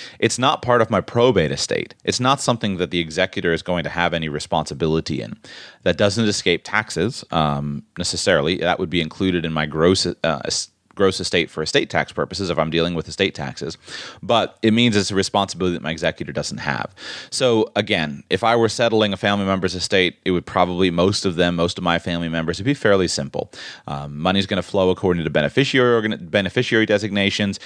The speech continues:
If they have a large, non-qualified account that doesn't have a beneficiary designation, that might be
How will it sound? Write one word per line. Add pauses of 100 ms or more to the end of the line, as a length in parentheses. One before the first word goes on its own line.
(220)
If
they
have
a
large, (260)
non-qualified
account
that
doesn't
have
a
beneficiary
designation,
that
might
be